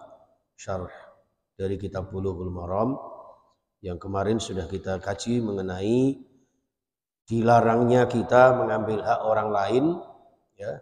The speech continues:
yang kadang-kadang mengambil hak orang lain itu sama-sama bersumpah, ya, dengan sumpah palsu tentunya. Nah, kali ini jamaah sekalian, wa an Jabir radhiyallahu an, dari sahabat Jabir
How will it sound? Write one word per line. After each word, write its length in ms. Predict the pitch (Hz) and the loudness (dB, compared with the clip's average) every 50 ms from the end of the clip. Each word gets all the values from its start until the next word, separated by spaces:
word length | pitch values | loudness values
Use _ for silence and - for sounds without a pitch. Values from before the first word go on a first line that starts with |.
| _ - 101 | _ -12 -10
yang 80 | 101 98 | -8 -4
kadang-kadang 560 | - 107 98 110 101 95 104 101 - 123 127 | -2 -2 0 0 0 -2 -2 0 0 0 0
mengambil 480 | 120 120 117 113 110 107 104 110 101 | 0 0 0 0 0 0 0 0 0
hak 80 | 123 107 | 0 0
orang 320 | 113 117 113 110 110 110 | 0 0 0 0 0 0
lain 80 | 117 113 | -2 -2
itu 160 | 110 147 165 170 - - - - _ _ _ _ _ _ | -2 -4 -6 -8 -8 -16 -20 -20 _ _ _ _ _ _
sama-sama 640 | _ - - 107 110 110 107 107 110 110 113 113 110 | _ -12 -10 -8 -6 -6 -6 -4 -4 -4 -2 -2 -2
bersumpah, 560 | 104 101 - - 120 113 104 113 107 - - | -4 -4 -4 -4 -4 -2 0 0 -2 -2 -4
ya, 240 | 90 85 95 123 - - - - _ _ _ _ _ _ _ | -8 -8 -8 -8 -10 -12 -16 -20 _ _ _ _ _ _ _
dengan 240 | 95 92 92 90 - | -12 -10 -10 -10 -10
sumpah 320 | - 95 92 87 85 87 | -12 -10 -12 -12 -10 -6
palsu 400 | 95 92 92 90 - 107 95 87 | -6 -6 -4 -6 -8 -10 -10 -8
tentunya. 400 | 95 92 82 87 85 82 82 - _ _ _ _ _ _ _ _ _ _ _ _ _ _ _ _ _ _ _ _ _ - - - - - - - _ _ _ - | -8 -10 -10 -12 -14 -16 -18 -20 _ _ _ _ _ _ _ _ _ _ _ _ _ _ _ _ _ _ _ _ _ -20 -20 -20 -20 -20 -20 -20 _ _ _ -2
Nah, 160 | 117 127 135 | 0 2 4
kali 320 | 120 135 135 143 151 160 156 | 6 6 6 6 6 6 6
ini 160 | 156 170 151 | 6 6 6
jamaah 240 | 185 151 131 135 123 | 6 6 4 4 2
sekalian, 560 | - 135 123 117 120 120 113 117 160 151 131 | 4 4 4 4 6 6 6 6 6 4 4
wa 160 | 127 120 123 | 4 4 4
an 160 | 131 127 123 | 4 2 2
Jabir 400 | - 123 117 110 101 127 151 170 | 0 0 0 0 2 2 2 2
radhiyallahu 560 | 165 151 139 127 120 120 113 113 113 101 104 | 4 2 2 2 0 -2 -2 -2 -2 -4 -4
an, 400 | 95 90 92 98 113 143 170 180 - - - - _ _ _ _ _ _ _ _ - | -4 -6 -6 -8 -10 -12 -12 -14 -16 -20 -20 -20 _ _ _ _ _ _ _ _ -6
dari 240 | 101 101 117 135 139 | -4 0 2 2 2
sahabat 640 | 135 - 135 - - 123 131 123 113 113 95 - - | 0 0 -2 0 4 6 6 6 4 2 0 -2 -2
Jabir 400 | 110 101 92 92 117 131 147 | -2 -2 -2 0 2 2 2